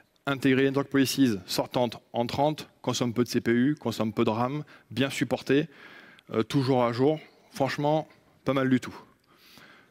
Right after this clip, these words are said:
Flannel, le roi de la conso. Vous l'invitez en soirée, il vous coûte pas un centime, le mec.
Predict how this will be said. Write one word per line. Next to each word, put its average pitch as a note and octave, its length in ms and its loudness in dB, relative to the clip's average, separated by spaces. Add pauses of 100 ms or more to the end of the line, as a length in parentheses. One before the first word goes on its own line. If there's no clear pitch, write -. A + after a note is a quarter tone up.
(180)
Flannel, G#3+ 580 2 (800)
le B2 160 2
roi C#3 280 0
de E3 60 0
la D3+ 80 2
conso. C#3 380 -2 (1500)
Vous A#2 120 0
l'invitez F3 340 2
en D#3+ 100 2
soirée, E3 360 2
il F#3 40 4
vous D3 80 0
coûte D3 160 -2
pas D#3+ 120 0
un E3 60 2
centime, D3 340 -4
le G2+ 60 -6
mec. F2+ 240 -12